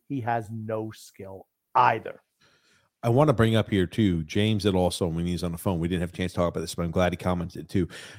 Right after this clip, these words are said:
Speaker 2: Guys, it seems that our penalty kill is giving up goals.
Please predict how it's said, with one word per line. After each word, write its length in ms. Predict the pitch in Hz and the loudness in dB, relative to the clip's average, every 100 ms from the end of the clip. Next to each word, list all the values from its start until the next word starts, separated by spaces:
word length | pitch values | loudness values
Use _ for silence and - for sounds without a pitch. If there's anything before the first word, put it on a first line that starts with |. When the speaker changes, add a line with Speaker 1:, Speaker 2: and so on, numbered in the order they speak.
| - | -2
Speaker 2:
Guys, 240 | 135 151 117 | 4 4 4
it 60 | |
seems 260 | - 240 277 | -2 -2 0
that 100 | 302 | 2
our 100 | 196 | 0
penalty 440 | - 190 247 180 | 0 -2 2 0
kill 280 | - 110 127 | 4 4 4
is 120 | 117 | 2
giving 340 | 85 98 107 92 | -2 -4 -2 -4
up 180 | 104 | -4
goals. 600 | - 120 175 - - - | 2 4 4 0 -12 -16